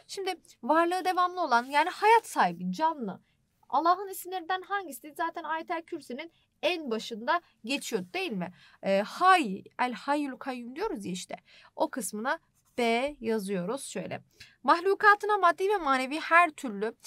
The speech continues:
e, bol rızkı veren, yani verdiği zaman bol bol veren, çok veren, ihsan eden demekti. A, Er Rezzak olacak.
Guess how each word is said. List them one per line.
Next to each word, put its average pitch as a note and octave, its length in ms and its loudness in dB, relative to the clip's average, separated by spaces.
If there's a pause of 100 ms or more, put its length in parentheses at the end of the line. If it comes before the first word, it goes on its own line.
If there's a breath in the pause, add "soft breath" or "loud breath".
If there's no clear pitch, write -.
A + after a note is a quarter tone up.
(220 loud breath)
e, G#3 180 2
bol D#4 480 4
rızkı G#3 500 -4
veren, F3 320 2
yani F#3 260 0 (200)
verdiği G#3 440 4
zaman A3+ 320 0
bol G3+ 220 2
bol F3+ 180 0 (120)
veren, F#3 460 2
çok - 340 -6
veren, F3 280 -2
ihsan F#3 400 -2
eden A3+ 300 -4
demekti. F#3 420 -4 (400 soft breath)
A, A3+ 360 2
Er G3 360 -4
Rezzak G3 680 2
olacak. F3+ 460 -6